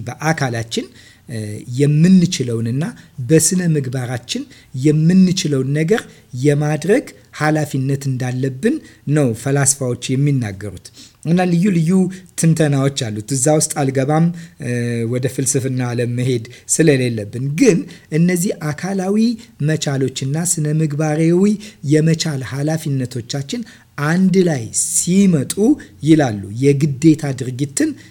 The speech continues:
ይፈጥራሉ። ስለዚህ በስነ ምግባር ግዴታ የሚቻል ነገር ውስጥ በአካል ግዴታ የሚቻሉ ነገሮች ሁለቱ አንድ ላይ ሲመጡ ግዴታ የሚለውን ጽንሰ ሐሳብ ይሰጡና የሚከተሉትን ነገሮች፣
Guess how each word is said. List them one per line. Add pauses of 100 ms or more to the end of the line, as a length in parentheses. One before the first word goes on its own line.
(120)
ይፈጥራሉ። (440)
ስለዚህ (360)
በስነ
ምግባር
ግዴታ (120)
የሚቻል
ነገር
ውስጥ (320)
በአካል (280)
ግዴታ
የሚቻሉ
ነገሮች (280)
ሁለቱ (200)
አንድ
ላይ (120)
ሲመጡ (560)
ግዴታ (460)
የሚለውን
ጽንሰ
ሐሳብ (300)
ይሰጡና (340)
የሚከተሉትን
ነገሮች፣